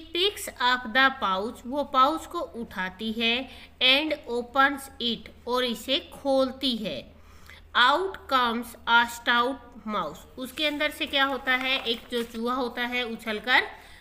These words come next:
बाहर आता है। It climbs on her blouse, वो उसके ब्लाउज पे चढ़ जाता है। And then jumps on the couch, और उसके बाद वो काउच पे जंप कर जाता है।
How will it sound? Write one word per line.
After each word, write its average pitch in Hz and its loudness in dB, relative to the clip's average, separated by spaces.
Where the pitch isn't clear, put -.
बाहर 233 4
आता 220 2
है। 208 -2
It 392 -2
climbs 254 4
on 311 0
her 262 2
blouse, 180 -4
वो 240 0
उसके 311 -4
ब्लाउज 226 -2
पे 277 -6
चढ़ 226 -4
जाता 247 0
है। 214 -2
And 233 -2
then 240 4
jumps 247 0
on 214 -6
the 226 4
couch, 190 -2
और 277 0
उसके 277 -4
बाद 190 -4
वो 233 -2
काउच 196 -2
पे 311 -6
जंप 254 0
कर 214 -4
जाता 175 -8
है। 156 -12